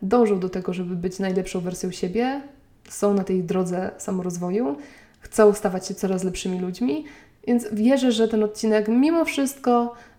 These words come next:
będzie odebrany dobrze. No i dobra, i po tym wstępie przejdźmy już do meritum sprawy, czyli przyjrzyjmy się tym trzem słowom. I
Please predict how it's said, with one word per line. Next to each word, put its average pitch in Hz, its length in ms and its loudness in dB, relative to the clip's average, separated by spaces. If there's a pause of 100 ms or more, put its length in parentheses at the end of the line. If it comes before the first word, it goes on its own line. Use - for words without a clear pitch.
będzie 320 260 2
odebrany 196 360 4
dobrze. 180 400 -6 (960)
No 285 100 0
i 277 60 4
dobra, 208 240 2
i 220 60 0
po 294 120 -4
tym 240 200 4
wstępie 190 680 -2 (140)
przejdźmy 196 600 2
już 180 240 -4
do 196 340 -4 (300)
meritum 185 380 -4
sprawy, 180 500 -2 (600)
czyli 233 240 2
przyjrzyjmy 247 540 2
się 214 300 2
tym 208 120 2
trzem 196 240 -4
słowom. 196 460 -4 (380)
I 214 420 4